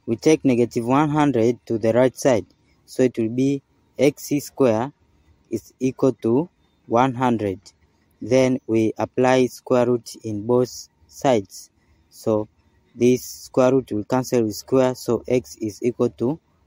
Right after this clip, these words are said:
square root of one hundred is plus or minus ten. So from here, the values of x are x is equals to positive ten and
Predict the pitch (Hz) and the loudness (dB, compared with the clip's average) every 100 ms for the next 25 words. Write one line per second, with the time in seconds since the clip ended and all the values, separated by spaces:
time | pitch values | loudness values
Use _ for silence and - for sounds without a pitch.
0 | _ _ - 131 131 113 - 123 131 131 | _ _ 0 0 2 -2 -2 0 0 0
1 | 127 117 107 - 123 123 113 92 117 113 | 0 0 -4 -4 0 2 0 -2 -4 0
2 | 113 117 123 131 - - 131 98 _ _ | 0 0 -2 -4 -6 -2 -2 -2 _ _
3 | _ _ _ _ _ - 117 113 113 _ | _ _ _ _ _ -4 0 0 -2 _
4 | _ _ _ - 120 120 143 131 117 151 | _ _ _ -2 0 0 2 2 2 -4
5 | _ _ _ 110 104 127 131 127 - 107 | _ _ _ -6 0 2 2 0 -4 -12
6 | - - 123 - - - - 104 120 _ | -6 0 0 -2 -18 -16 -8 -6 -6 _
7 | - 131 - - 107 113 - 131 - 117 | -2 0 -2 -14 -10 -8 -2 -2 -2 -4
8 | 135 165 _ _ _ 123 127 - - 135 | -4 -6 _ _ _ -2 -2 -4 -6 -6
9 | - - _ _ _ 135 160 190 - _ | -6 -20 _ _ _ 2 2 0 -8 _
10 | _ _ - 113 110 101 | _ _ -10 -6 -6 -6